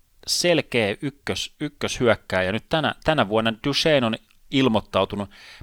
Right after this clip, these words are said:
mestoille, että hänkin, hänkin olisi jälleen taas vanhassa, vanhassa vireessä. Ja, tota, Granlund on siis neppailu sentterinä tässä, tässä taas, ja kuulemma tuntuu, tuntuu pohkeessa hyvältä, että se, Senan paikka on se ykkös-,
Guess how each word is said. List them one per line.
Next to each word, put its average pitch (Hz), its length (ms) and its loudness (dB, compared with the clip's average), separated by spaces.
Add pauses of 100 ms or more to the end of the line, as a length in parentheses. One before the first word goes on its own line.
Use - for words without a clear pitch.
mestoille, 107 720 2
että 92 180 -6
hänkin, 101 380 -6
hänkin 123 380 -4
olisi 101 260 -2
jälleen 98 380 0
taas 95 260 0 (380)
vanhassa, 135 440 2
vanhassa 156 420 4
vireessä. 127 540 4
Ja, 95 140 0 (960)
tota, 170 340 6
Granlund 185 440 4
on 147 120 2
siis 185 260 -6
neppailu 226 380 0
sentterinä 110 760 2 (180)
tässä, - 460 -2
tässä 120 320 -2
taas, 113 280 4
ja 107 80 0
kuulemma 120 320 0
tuntuu, 120 500 -2 (140)
tuntuu 202 380 4
pohkeessa 135 600 2
hyvältä, 98 520 2
että - 260 -12
se, 110 260 -2
Senan - 800 2
paikka 101 400 4
on 95 200 -4
se 95 100 -4
ykkös-, 101 420 -6